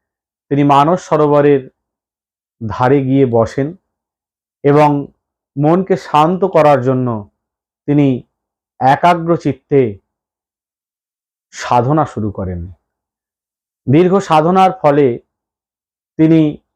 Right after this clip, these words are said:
ব্রহ্মদেবের পুনরায় দর্শন পান এবং ব্রহ্মদেবের কাছে তিনি জানতে চান কি করলে তার এই কৃষ্ণবর্ণ যে গাত্রবর্ণ,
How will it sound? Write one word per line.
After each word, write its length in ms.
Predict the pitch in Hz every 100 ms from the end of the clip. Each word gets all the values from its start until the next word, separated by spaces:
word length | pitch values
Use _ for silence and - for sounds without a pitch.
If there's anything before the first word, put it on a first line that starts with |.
| _ _ _ _ _ _ _ _ _
ব্রহ্মদেবের 640 | 123 151 180 180 170 165 165
পুনরায় 420 | 156 151 151 147
দর্শন 380 | 139 135 - 143
পান 220 | 135 135 139 170 _ _ _ _ _ -
এবং 180 | 135 139 135
ব্রহ্মদেবের 560 | 135 151 147 151 147
কাছে 360 | 143 135 - 143 131 131 _ _ _ _ _ _ _ -
তিনি 180 | 147 143
জানতে 360 | 139 143 143 165
চান 260 | 151 131 120 110 _ _ _ _ -
কি 80 | 175
করলে 400 | 180 156 135 135 117 110 _ _ _ _ _ 143
তার 140 | 139
এই 140 | 135 123 113 _ _ _ _ _ _ _ _ _
কৃষ্ণবর্ণ 680 | 165 170 - 196 185 175 175
যে 180 | 160 151 147 - _ _ 120
গাত্রবর্ণ, 640 | 131 135 156 156 151 135